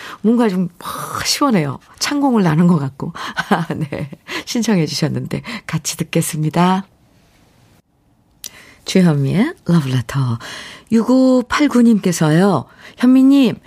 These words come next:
제가 돌봐드리는 어르신이 계신데요. 오늘은 눈이 참 예쁘다. 밖에 나가자 하시더라고요.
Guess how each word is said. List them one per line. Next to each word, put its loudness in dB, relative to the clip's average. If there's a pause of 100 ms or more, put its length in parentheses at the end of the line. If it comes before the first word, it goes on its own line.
(320)
제가 2
돌봐드리는 4
어르신이 4
계신데요. 0 (220)
오늘은 4 (380)
눈이 4
참 0
예쁘다. 0 (460)
밖에 0
나가자 2
하시더라고요. 0